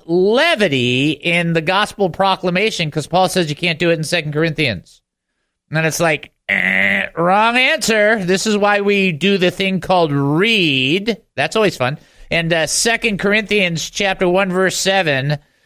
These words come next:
says this, in case you were trying to figure out where did that word levity come from. It's only in one translation. It's actually never used in any other capacity. But here is what he was talking about. "Wa-, was I fickle when I intended to do this?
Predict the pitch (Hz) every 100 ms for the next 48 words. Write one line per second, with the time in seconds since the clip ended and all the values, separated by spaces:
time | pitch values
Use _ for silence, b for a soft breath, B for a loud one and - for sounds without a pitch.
0 | _ - - 175 156 147 139 185 160 156
1 | 143 160 - 156 143 165 143 135 120 -
2 | 151 156 147 135 151 160 143 143 131 143
3 | 143 151 139 156 151 127 135 117 135 127
4 | 180 175 156 139 151 170 - 147 127 123
5 | 139 131 110 120 151 - 117 117 143 147
6 | 135 131 123 127 123 131 139 127 147 123
7 | 117 120 113 120 110 b b b - 143
8 | - 214 247 196 160 156 147 170 156 147
9 | 147 135 147 151 156 156 147 - 180 175
10 | 175 143 143 147 147 170 170 165 170 180
11 | 175 - 269 277 277 247 208 185 175 165
12 | 190 190 185 - 156 196 202 196